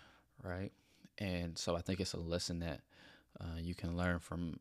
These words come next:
from me is, uh, it's at that point of surrender, it's at that point of, uh, "God, you can have all of me," that you can see his glory, right?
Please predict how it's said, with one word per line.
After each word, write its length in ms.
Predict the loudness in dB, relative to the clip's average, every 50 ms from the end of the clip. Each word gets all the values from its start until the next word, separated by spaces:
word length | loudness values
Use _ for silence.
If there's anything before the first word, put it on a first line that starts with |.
| -10 -12 -8
from 220 | -6 -4 -2 2
me 280 | 4 6 8 8 8 8
is, 300 | 6 6 4 0 -2 -6 -8 -14 -18 -18 -20 -20 -20 _ -6 -2
uh, 200 | -2 0 -2 -2
it's 300 | 0 0 0 0 0 0
at 180 | 2 0 2 2
that 240 | 2 2 2 0 -2
point 300 | 0 2 4 4 4 4
of 160 | 4 2 2
surrender, 580 | 2 0 0 2 4 6 6 6 6 6 6 6
it's 220 | 6 4 0 -2
at 140 | -2 -4 -2
that 240 | -2 -4 -4 -4 -4
point 320 | -2 0 2 2 2 2 0 -2
of, 300 | 0 0 0 0 -2 -6 -10 -14 -20 -20 -20 -20 -20 -20 -20 _ _ -6
uh, 340 | -4 -4 -2 -4 -4 -8 -10 -10 -12 -16 _ _ -20 _ -20 -14 0
"God, 260 | 2 4 4 4 4 2
you 120 | 0 0 0
can 160 | 2 0 0
have 400 | 2 2 2 2 2 0 -2 -6 -14 _ 6
all 340 | 8 10 10 10 10 8 8 8
of 260 | 6 6 6 4 2
me," 460 | 2 4 4 4 4 4 0 -4 -8 -12 _ _ _ _ _ _ _ _ _
that 340 | -4 -2 0 2 2 2 0 -4 -10 _ _
you 140 | -4 -4 -2
can 160 | -2 -2 -2
see 280 | -2 0 0 0 0
his 260 | 2 2 0 0 0 -2
glory, 540 | -2 0 0 0 0 -2 -2 -2 -4 -6 -10 _ _ -20 -20 -20 -20 -20 -20 _ -8
right? 340 | -4 -2 -2 0 -2 -2 -4